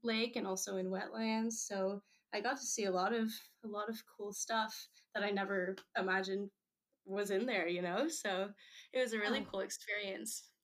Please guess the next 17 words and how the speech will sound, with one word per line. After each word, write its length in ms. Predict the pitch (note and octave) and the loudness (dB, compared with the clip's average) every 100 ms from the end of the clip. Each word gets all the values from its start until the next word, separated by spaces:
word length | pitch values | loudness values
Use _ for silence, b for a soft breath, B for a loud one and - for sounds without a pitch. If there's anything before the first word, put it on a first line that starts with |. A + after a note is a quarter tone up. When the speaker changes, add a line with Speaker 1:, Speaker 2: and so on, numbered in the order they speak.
| - - | -18 -4
Speaker 1:
Yeah, 220 | A3+ A3 G#3 | 2 4 4
I 120 | A3+ | 4
think 200 | E4 E4+ | 2 4
that's 440 | A#3+ B3+ - - - B B _ | 4 4 2 -6 -8 B B _
what 180 | A3+ G#3+ | 0 2
really 240 | G#3+ A3+ | 2 2
put 180 | A3 A#3 | 0 -2
me 80 | A3 | -2
on 120 | G#3 | -2
the 60 | G#3 | -2
path 360 | G#3+ A3 C4 | 0 2 0
towards, 640 | - D#4 D#4+ E4 D#4+ - - C#4 | -4 0 2 4 2 0 -2 0
um, 500 | C#4+ D4 D4+ D#4 D#4 b b - | 2 4 2 0 -6 b b -4
marine 640 | B3+ C4 C4+ D#4 D#4+ E4+ E4 B | -2 0 2 4 4 4 0 B
or, 400 | A#3 A3+ G#3+ G#3+ G#3 | -2 2 4 4 2
like, 200 | F#3+ - | -4 -4
freshwater 1000 | A#3+ A#3 A3+ B3+ B3+ C4 B3+ B3 B3 | 0 0 2 2 4 4 4 4 0